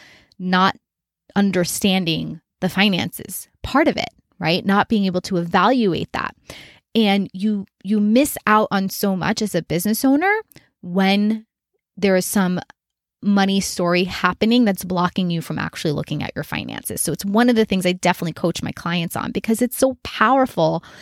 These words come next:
to know exactly how you created what you created in your business. Okay.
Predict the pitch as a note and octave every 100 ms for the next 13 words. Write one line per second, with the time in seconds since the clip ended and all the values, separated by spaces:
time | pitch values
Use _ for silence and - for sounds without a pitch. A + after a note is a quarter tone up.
0 | - - - G3+ G3+ B3+ G#3+ D#3+ F3 -
1 | F#3+ F3+ F3+ F#3+ G3+ G3 G#3 F#3 F#3 -
2 | E3 F3+ F3+ F3 - - - D#3 E3 D#3+
3 | - C#3 D3 C#3+ - - - - - _
4 | _ _ _ _ _ - G3 -